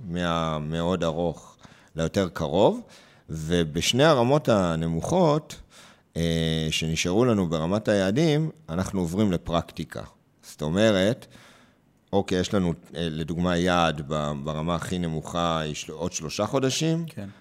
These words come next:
Speaker 1: מה הפעולות שאנחנו צריכים לעשות כדי להגיע ליעד הזה? ואז יש לנו בעצם פעולות שאנחנו צריכים לעשות. תלוי מה היעד, כמובן. אם הגדרתם שהיעד שלכם הוא לסיים לבנות תוכנית עסקית,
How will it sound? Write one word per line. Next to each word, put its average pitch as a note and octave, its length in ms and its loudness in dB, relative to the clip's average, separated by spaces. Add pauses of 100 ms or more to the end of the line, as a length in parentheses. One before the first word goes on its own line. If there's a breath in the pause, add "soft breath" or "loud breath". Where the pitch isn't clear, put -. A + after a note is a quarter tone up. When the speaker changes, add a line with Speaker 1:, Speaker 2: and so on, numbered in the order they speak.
(140)
Speaker 1:
מה G#2+ 360 6
הפעולות G2+ 520 2
שאנחנו F#2 340 -4
צריכים F2+ 300 -6
לעשות G2 600 -2
כדי F#2 280 -2
להגיע E2+ 340 0
ליעד D2+ 360 -2
הזה? B1+ 180 -12 (680 soft breath)
ואז G2 260 2
יש G#2+ 140 2
לנו G#2 180 2
בעצם F#2 340 0
פעולות F2 420 2
שאנחנו F2+ 360 -4
צריכים E2+ 280 -8
לעשות. C2+ 500 -10 (160)
תלוי G#2 240 -4
מה A#2 160 0
היעד, A2+ 320 0
כמובן. E2 540 -4 (360 loud breath)
אם G2+ 160 4
הגדרתם G2+ 560 0
שהיעד F#2+ 340 0
שלכם G#2 560 2 (100)
הוא G2+ 360 2
לסיים F#2 640 -2
לבנות F#2+ 300 -2
תוכנית F#2 360 -6
עסקית, A2+ 580 -4